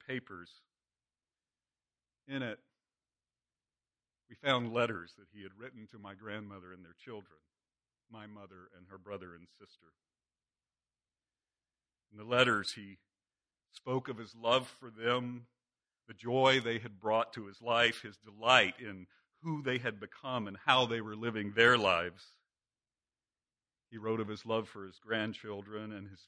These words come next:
faith in the lives we would live. He thanked my grandmother for their life together. Even after all these years,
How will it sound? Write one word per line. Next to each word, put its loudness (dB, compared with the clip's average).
faith 0
in -20
the -20
lives -8
we -6
would -10
live. -10
He -20
thanked -12
my -14
grandmother -14
for -20
their -20
life -16
together. -20
Even -10
after -18
all -6
these -8
years, -16